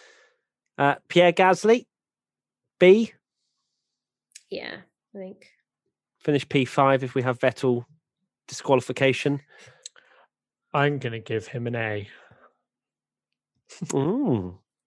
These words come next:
Speaker 1: What,
Speaker 2: Ooh.
Speaker 1: 'cause he beat Yuki? Oh.
Speaker 3: Uh, well, to be fair, he was one of the ones that got, like you say, he, he dropped way down and still
Speaker 2: He was
Speaker 3: managed
Speaker 2: last,
Speaker 3: to,
Speaker 2: I think,
Speaker 3: to get
Speaker 2: at the
Speaker 3: up
Speaker 2: end
Speaker 3: there.
Speaker 2: of
Speaker 3: Yeah, he
Speaker 2: that
Speaker 3: was.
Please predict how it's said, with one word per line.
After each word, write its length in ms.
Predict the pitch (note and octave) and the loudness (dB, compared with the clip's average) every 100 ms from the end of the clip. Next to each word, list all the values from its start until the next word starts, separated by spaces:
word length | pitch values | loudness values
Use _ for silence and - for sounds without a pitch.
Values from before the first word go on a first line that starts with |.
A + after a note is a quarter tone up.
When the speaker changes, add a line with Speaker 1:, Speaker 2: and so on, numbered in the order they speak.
| _ | _
Speaker 1:
What, 140 | - | -2
Speaker 2:
Ooh. 40 | F#4 | -2
Speaker 1:
'cause 120 | C3 | -4
he 80 | C3 | 0
beat 200 | D3 D3+ | 2 4
Yuki? 560 | E3 G#3 - G2 C#3 - | 2 0 -2 -6 -6 -6
Oh. 380 | G3 A#3 C#3 - - - - - - - | -6 -4 -4 -6 -12 -20 -20 -20 -20 -14
Speaker 3:
Uh, 380 | - E3 D#3 D#3 E3 | -2 2 4 4 4
well, 320 | E3 C#3+ B2 | 4 4 2
to 120 | D3 | 2
be 160 | D3+ C3+ | 2 4
fair, 300 | - C3+ A2+ | 4 4 4
he 120 | C3 | 4
was 160 | C3 B2+ | 4 4
one 100 | B2 | 2
of 60 | |
the 80 | A#2 | 2
ones 280 | A#2 A2+ A2 | 0 -2 -4
that 100 | A#2 | -4
got, 260 | A2+ G#2+ - _ _ _ _ _ _ | -2 -2 -4 _ _ _ _ _ _
like 120 | A#2+ | -6
you 40 | G#2+ | -4
say, 420 | - B2 G2+ F#2+ - _ _ _ _ _ _ _ _ _ _ | 0 0 0 -6 -16 _ _ _ _ _ _ _ _ _ _
he, 400 | C#3 A2+ C#3 C#3+ | -12 -4 -2 -2
he 140 | C#3 D#3 | -2 -2
dropped 280 | C#3 A2 | -2 -4
way 220 | A#2 A#2 A2 | -4 -4 -2
down 520 | A2+ G#2 F#2+ F#2+ G#2 _ | -2 -4 -8 -16 -20 _
and 360 | B2 G#2+ G2 F#2+ G#2+ _ _ | -14 -14 -14 -20 -20 _ _
still 240 | - A2+ | -14 -12
Speaker 2:
He 60 | - | -6
was 100 | D#4+ | -4
Speaker 3:
managed 100 | A3 | -4
Speaker 2:
last, 280 | A#3 D#4+ - | -2 -4 -4
Speaker 3:
to, 60 | F#3+ | -8
Speaker 2:
I 20 | |
think, 160 | G3 | -10
Speaker 3:
to 40 | G3 | -8
get 160 | A#2+ | -6
Speaker 2:
at 20 | A2 | -6
the 40 | |
Speaker 3:
up 60 | A2+ | -8
Speaker 2:
end 100 | - | -10
Speaker 3:
there. 120 | G#2 | -12
Speaker 2:
of 80 | G#2+ | -8
Speaker 3:
Yeah, 200 | B2 A#2+ | -2 -2
he 40 | A2+ | -2
Speaker 2:
that 40 | |
Speaker 3:
was. 360 | A2 A2+ A2 G#3 | -6 -6 -8 -10